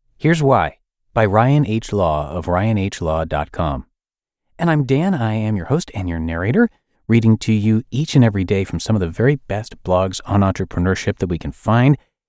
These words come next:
And if you've been listening for a while and, uh, there's a topic we still haven't covered here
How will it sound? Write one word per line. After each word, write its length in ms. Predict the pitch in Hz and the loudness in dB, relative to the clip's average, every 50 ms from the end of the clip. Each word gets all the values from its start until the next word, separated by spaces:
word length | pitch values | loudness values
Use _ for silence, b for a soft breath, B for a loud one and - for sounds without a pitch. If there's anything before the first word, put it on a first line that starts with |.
| _ _ _ - | _ _ _ -2
And 180 | 131 135 131 131 | 2 2 4 4
if 80 | 120 | 2
you've 100 | - 135 | 2 2
been 100 | 131 135 | 2 2
listening 320 | 147 156 175 190 180 175 165 | 2 2 2 2 2 2 2
for 180 | - 143 123 | 0 0 0
a 60 | 110 | 2
while 520 | 104 98 104 113 123 139 151 160 170 165 - | 2 2 2 2 2 2 2 0 0 -2 -2
and, 320 | - 110 110 110 110 101 113 | -2 0 0 0 0 0 0
uh, 140 | 110 110 | 0 0
there's 200 | 104 107 101 - | 0 -2 -4 -6
a 60 | - 135 | -6 -6
topic 400 | - - 139 156 - 165 - - | -4 -4 -2 -2 -2 -4 -6 -6
we 100 | 214 - | -8 -8
still 400 | - - - - - 185 214 180 | -8 -12 -14 -12 -10 -8 -6 -4
haven't 340 | 156 151 143 131 127 120 | -2 -2 0 0 0 -2
covered 400 | 117 - - - 139 113 87 80 | -2 -4 -4 -2 -2 -2 -2 -6
here 280 | - - 85 76 73 - | -6 -6 -6 -6 -6 -6